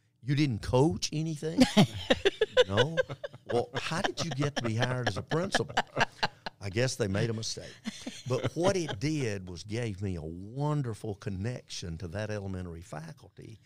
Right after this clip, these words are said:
Speaker 2: Right.
Speaker 1: that in a tiny way, I had a connection to talk about reading. And of course, I all quickly relied on the, the real professionals, but at least it got me in on a level with them that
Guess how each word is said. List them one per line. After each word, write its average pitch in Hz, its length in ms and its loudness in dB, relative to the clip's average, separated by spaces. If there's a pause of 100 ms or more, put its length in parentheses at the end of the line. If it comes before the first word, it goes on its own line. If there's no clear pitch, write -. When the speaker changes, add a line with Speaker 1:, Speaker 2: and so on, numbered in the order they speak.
(160)
Speaker 2:
Right. 131 300 -8 (100)
Speaker 1:
that 110 200 -4 (160)
in 120 100 -2
a 101 80 -4
tiny 165 640 -2
way, 71 480 -12 (280)
I 117 200 -2 (100)
had 117 220 -4
a 98 100 -2
connection 95 800 -8
to 90 80 -10
talk 117 460 -8
about 95 420 -6 (420)
reading. 101 540 -2
And 87 80 -4
of 85 60 -8
course, 87 360 -8
I 82 100 -8
all 90 200 0
quickly 95 480 -2
relied 95 540 -4
on 95 220 -4
the, 85 100 -10 (320)
the 107 80 -6
real 107 220 0
professionals, 117 840 -2 (520)
but 104 160 0
at 107 120 -6
least 127 400 -2
it 113 200 -6
got 110 320 -6
me 104 320 -4
in 101 140 -6
on 92 140 -8
a 82 60 -8
level 92 480 -4
with 85 220 -10
them 87 400 -6
that 85 240 -14